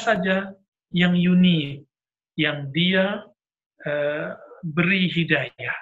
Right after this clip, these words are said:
kira-kira begitu, ya. Atau yang dia, eh, utus kepadanya hidayah. Atau man di situ hambanya,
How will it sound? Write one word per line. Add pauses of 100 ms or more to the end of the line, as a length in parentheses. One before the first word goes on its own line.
(140)
kira-kira
begitu,
ya. (1200)
Atau
yang
dia, (400)
eh, (720)
utus
kepadanya
hidayah. (640)
Atau (380)
man
di
situ
hambanya,